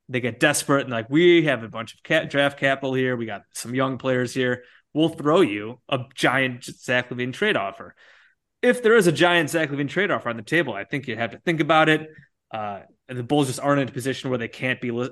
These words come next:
can't be, like, shooting down everything just because they wanna run with this, run with this core. Like, you just can't be totally locked into this where you're not willing to pivot at all.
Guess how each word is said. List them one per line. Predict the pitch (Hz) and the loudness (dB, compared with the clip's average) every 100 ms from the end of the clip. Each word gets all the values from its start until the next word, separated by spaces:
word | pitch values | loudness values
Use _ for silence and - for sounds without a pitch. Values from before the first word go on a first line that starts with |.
| - - | -10 -8
can't | 147 147 143 | 0 0 2
be, | 131 | 0
like, | 117 | -2
shooting | - 135 123 123 | -4 -4 -4 -4
down | 120 120 120 117 - _ _ - | -2 -2 -2 -6 -12 _ _ -4
everything | 135 131 131 127 123 | -4 -2 -4 -4 -4
just | 127 - | -8 -8
because | 120 | -6
they | 127 | -4
wanna | 120 127 117 | -2 -2 -2
run | 117 127 123 120 _ 139 | -2 -2 -4 -10 _ -10
with | 135 | -6
this, | 127 - _ - - - _ | -6 -8 _ -20 -20 -20 _
run | 135 139 | 2 4
with | 131 127 | 2 -2
this | 127 | -4
core. | - 139 131 131 127 | -2 2 6 6 4
Like, | 123 120 | -2 -6
you | 127 | -6
just | 123 | -6
can't | - 139 135 - _ _ - | -2 0 0 -4 _ _ -12
be | 120 | -10
totally | - 131 120 117 | -4 -2 -2 -2
locked | 117 113 127 | -2 -2 -4
into | 120 | -6
this | 113 110 | -6 -6
where | 120 | -4
you're | 117 | -4
not | 120 120 120 | -2 -2 -2
willing | 117 117 | -6 -8
to | 113 | -8
pivot | - 120 117 | -6 -6 -6
at | 110 | 0
all. | 117 117 117 | 2 2 0